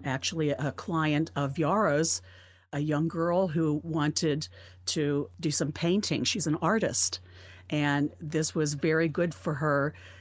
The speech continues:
therapeutically as well as artistically. And so we supplied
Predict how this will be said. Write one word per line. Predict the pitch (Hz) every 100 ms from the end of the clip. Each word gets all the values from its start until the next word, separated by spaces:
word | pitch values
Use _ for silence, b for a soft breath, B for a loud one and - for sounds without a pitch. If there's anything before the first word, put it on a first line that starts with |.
| B - -
therapeutically | 165 147 - 185 220 170 156 139 143 151
as | 147 139 139 -
well | 156 147
as | 143 143
artistically. | 135 - 220 - 170 160 143 143
And | 139 147
so | - 156 139 151 B B B
we | 156 151
supplied | - 165 - 160 151 147 151